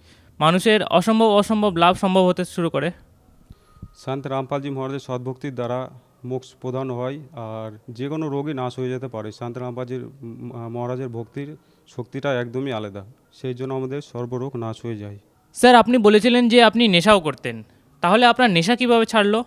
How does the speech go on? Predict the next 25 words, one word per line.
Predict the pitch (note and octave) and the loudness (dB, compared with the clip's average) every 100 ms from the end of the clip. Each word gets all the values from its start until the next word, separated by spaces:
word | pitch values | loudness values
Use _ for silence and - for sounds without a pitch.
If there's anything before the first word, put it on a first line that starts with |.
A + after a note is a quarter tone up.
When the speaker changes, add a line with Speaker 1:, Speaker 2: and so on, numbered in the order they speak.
| _ _ - _ _ _ _ _ | _ _ -20 _ _ _ _ _
Speaker 2:
সন্ত | _ C#3+ D3 | _ -6 -6
রামপালজি | C3+ C3+ C3+ C#3+ C#3+ | -4 -4 -4 -4 -4
মহারাজের | C#3 C#3 D3 | -6 -6 -8
সৎসঙ্গের | - B2 C#3+ C#3+ | -8 -10 -8 -8
মধ্যে | C#3 C3+ C#3 | -8 -8 -8
গুরুজি | B2+ B2 B2+ | -8 -8 -8
বলেন | C3 A#2+ A#2 C#3+ D#3 | -6 -6 -6 -8 -12
যে | B2 A2+ A#2+ A#2+ A2+ A2+ _ _ _ _ - | -18 -10 -8 -8 -10 -16 _ _ _ _ -18
যারা | A#2 B2 C#3 C#3 | -8 -4 -2 -4
একবার | B2+ B2+ C3 D3 | -4 -6 -4 -6
মানব | C3 B2 C3+ | -4 -6 -6
জীবন | C3 C#3+ | -8 -8
পাওয়ার | C3 C3 C3 | -6 -6 -6
পরে | C#3 | -6
নেশা | C#3 B2+ C3 | -6 -6 -6
করে, | C#3 B2 A#2 | -8 -8 -6
সেই | C3 | -8
সত্তর | - B2+ C3 C3+ | -8 -10 -8 -8
জন্ম | A#2+ C3 C3 | -6 -6 -8
অবধি | C3+ C3+ | -8 -12
কুকুর | C#3+ B2 C3 | -12 -10 -8
হয়ে | C3 C#3+ D#3 | -8 -8 -8
জন্ম | A#2+ B2 B2+ | -8 -8 -8
পেতে | B2+ A#2+ | -8 -6
হয়, | A#2+ A2 G2+ | -8 -8 -12